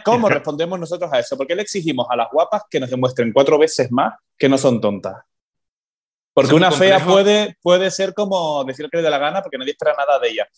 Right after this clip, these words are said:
Speaker 1: Pero las guapas tienen que currárselo mucho más.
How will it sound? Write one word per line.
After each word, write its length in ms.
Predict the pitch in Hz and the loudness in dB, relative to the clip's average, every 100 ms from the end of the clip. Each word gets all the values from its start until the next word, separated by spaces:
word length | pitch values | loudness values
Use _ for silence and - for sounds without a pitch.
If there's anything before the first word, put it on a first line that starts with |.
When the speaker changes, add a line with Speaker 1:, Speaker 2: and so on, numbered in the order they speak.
| _ - | _ 0
Speaker 1:
Pero 160 | 123 | 2
las 160 | 110 110 | 2 2
guapas 400 | 139 160 196 196 - _ - | 2 4 0 -2 -16 _ -4
tienen 220 | 143 156 | -2 0
que 140 | 165 135 | 0 0
currárselo 480 | 127 135 143 170 151 | 2 2 2 0 0
mucho 260 | 147 123 | -2 -4
más. 220 | 117 147 | -4 -8